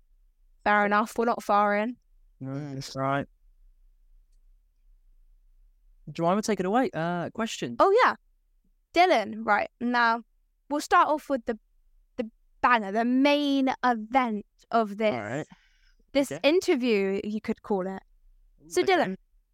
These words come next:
Speaker 1: as this, the stupid opinion of teenagers podcast, and you're a teenager, we're gonna ask your opinion on something, 'cause that's what we do, okay?
Speaker 3: All right.
Speaker 1: So,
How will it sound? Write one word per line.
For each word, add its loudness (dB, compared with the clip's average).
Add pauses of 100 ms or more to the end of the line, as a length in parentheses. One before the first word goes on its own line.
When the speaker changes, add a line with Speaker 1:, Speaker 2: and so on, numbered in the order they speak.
(240)
Speaker 1:
as 2
this, -4 (220)
the -4
stupid -6 (140)
opinion 0
of -6
teenagers -6
podcast, -2
and -2
you're -4
a -6
teenager, -4 (360)
we're -2
gonna 2
ask 0
your 0
opinion -2
on 0
something, -8
'cause -4
that's 0
what -2
we -2
do, 0 (240)
okay? 2 (760)
Speaker 3:
All -10
right. -8
Speaker 1:
So, 2